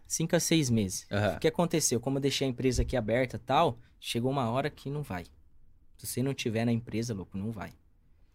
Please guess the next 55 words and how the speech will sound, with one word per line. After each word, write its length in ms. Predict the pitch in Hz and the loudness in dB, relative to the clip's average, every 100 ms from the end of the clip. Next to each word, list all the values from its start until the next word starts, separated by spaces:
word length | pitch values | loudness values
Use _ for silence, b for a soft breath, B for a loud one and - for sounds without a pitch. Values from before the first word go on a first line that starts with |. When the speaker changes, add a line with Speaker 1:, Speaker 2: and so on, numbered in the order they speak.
| - - | -20 -6
Speaker 1:
Então, 440 | 113 127 131 107 | 0 2 2 0
os 120 | 110 - | -2 0
clientes, 320 | 143 147 - | 2 2 2
chegou 160 | 139 | 2
uma 100 | 139 | 4
hora 100 | 135 | 4
que 80 | 135 | 4
os 60 | - | 0
clientes 180 | 139 127 | 0 2
estavam 180 | 135 | 2
me 80 | 135 | 2
ligando, 500 | 135 131 117 135 127 - - - | 0 0 0 0 -2 -8 -18 -6
mandando 280 | 113 113 127 | -2 2 2
mensagem, 580 | 131 123 120 123 123 123 | 2 2 6 6 6 2
"Ô, 80 | 165 | 0
Wesley, 340 | 151 123 120 | 0 0 -4
tal, 220 | 117 156 | -4 -6
se 100 | 139 143 | -6 -8
não 60 | |
tiver 280 | 135 143 143 | -8 -6 -4
lá, 200 | 139 151 | -4 -4
eu 60 | 147 | -8
não 80 | |
vou 120 | 143 143 | -8 -8
mais 160 | 135 | -8
lá, 380 | 117 147 151 127 b b | -6 -6 -6 -8 b b
Speaker 2:
Aham. 220 | 117 110 98 | 0 2 2
Speaker 1:
tal, 240 | 160 151 135 143 | -2 -6 -8 -8
ah, 140 | 160 156 | -8 -6
não 60 | |
gostei 280 | 139 131 156 | -8 -8 -10
de 120 | 143 | -8
tal 160 | 156 139 | -6 -6
disso, 460 | 120 151 160 143 | -6 -6 -8 -10
de 140 | 123 139 | -10 -10
fulano, 640 | 123 143 120 156 165 135 | -8 -6 -2 -2 0 -2
tal." 520 | - 131 156 160 120 b b b - | -4 0 2 0 -2 b b b -2
Então, 200 | 156 190 | 0 2
mano, 160 | 135 | 2
chegou 260 | - 143 160 | 0 2 4
uma 180 | 170 143 | 6 8
hora 300 | 160 196 170 | 8 8 6
que 720 | - 156 156 151 151 151 131 | 2 -4 0 0 0 2 2
eu 60 | 123 | 0
falei, 200 | 139 135 | 0 0
"Mano, 240 | 139 123 | 2 0
eu 40 | 110 | -2
vou 160 | 120 | -4
ter 180 | 120 120 | -4 -6
que 120 | 120 | -4
dar 80 | 123 | -4
um 80 | 120 | -2
passo 240 | 120 113 | -4 -6
pra 120 | - 117 | -6 -8
trás." 380 | - 90 - | -8 -10 -12